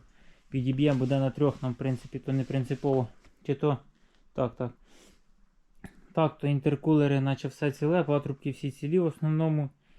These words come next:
Так, то оце потрібно замінити. Там трійничок або патрубок, як вийде знайти. І основний радіатор. І цю частину вже можна буде зібрати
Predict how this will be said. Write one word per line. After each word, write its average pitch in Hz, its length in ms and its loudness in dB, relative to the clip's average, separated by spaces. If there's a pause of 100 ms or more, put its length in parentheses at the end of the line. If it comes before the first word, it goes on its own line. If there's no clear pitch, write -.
(360)
Так, 156 240 0
то 139 140 -2
оце 143 380 -2 (460)
потрібно 139 460 0
замінити. 143 580 2 (340)
Там 139 160 -2
трійничок 143 480 2
або 135 160 2
патрубок, 147 500 2
як 131 300 0
вийде 135 260 0
знайти. 131 360 -4 (540)
І 160 120 4
основний 143 440 2
радіатор. 131 500 2 (480)
І 151 300 0 (280)
цю 156 80 0
частину 151 500 0
вже 131 120 0
можна 135 280 0
буде 131 160 0
зібрати 135 500 -2